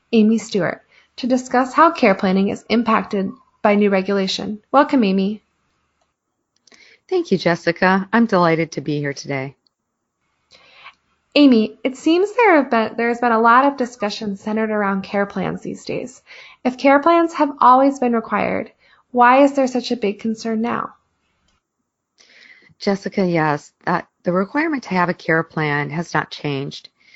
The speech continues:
Speaker 2: Care plans are still the link between resident assessment and care provision. But in recent years,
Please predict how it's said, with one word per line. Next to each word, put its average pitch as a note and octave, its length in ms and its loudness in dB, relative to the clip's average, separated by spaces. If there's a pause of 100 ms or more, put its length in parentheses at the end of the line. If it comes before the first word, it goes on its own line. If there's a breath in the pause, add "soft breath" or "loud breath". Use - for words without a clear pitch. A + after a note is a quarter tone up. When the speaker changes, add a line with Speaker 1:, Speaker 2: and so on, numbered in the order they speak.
(320 soft breath)
Speaker 2:
Care G4 140 -2
plans C4+ 300 0
are F3 80 0
still F#3 880 2
the F#3+ 120 0
link D#3+ 240 -4
between D#3+ 440 -4
resident D#3+ 400 -2
assessment D#3+ 680 -4 (320)
and D#3+ 160 -4
care C3+ 220 0
provision. D3 680 -4 (520 loud breath)
But C#4 200 2
in D4 200 2
recent F#4+ 420 0
years, F#3 580 0